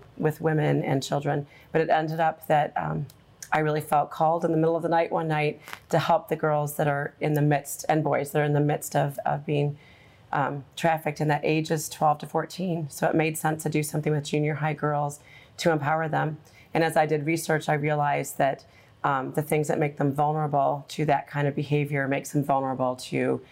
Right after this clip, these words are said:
lots of other things, being bullied, being in unhealthy relationships, anxiety. So, um,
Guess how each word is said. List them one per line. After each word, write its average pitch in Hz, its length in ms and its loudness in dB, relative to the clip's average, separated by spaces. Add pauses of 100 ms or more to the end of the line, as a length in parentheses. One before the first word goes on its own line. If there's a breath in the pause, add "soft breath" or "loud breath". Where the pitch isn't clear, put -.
(320 loud breath)
lots 151 280 2
of 147 80 -10
other 139 140 0
things, 135 320 -2
being 135 220 0
bullied, 151 520 0
being 139 140 -2
in 131 80 0
unhealthy 135 380 -2
relationships, 143 800 -2
anxiety. 143 720 0 (320 loud breath)
So, 135 520 2
um, 139 360 -4